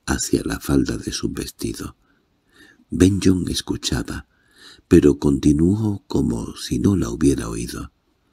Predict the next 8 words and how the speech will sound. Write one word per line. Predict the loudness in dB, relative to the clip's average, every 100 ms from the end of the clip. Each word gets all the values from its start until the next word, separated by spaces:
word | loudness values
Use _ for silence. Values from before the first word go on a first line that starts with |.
| _ _ _ _ _ _ _ _ _ _ _ _ _ _ _ _ _ _ _ _ _ _ _
«Lo | 6 6
que | 8 6
he |
venido | 8 8 8 6
a | 2
decirte | 0 -2 -2 -4 2 2
es | 2 0
esto. | -2 -4 -10 -10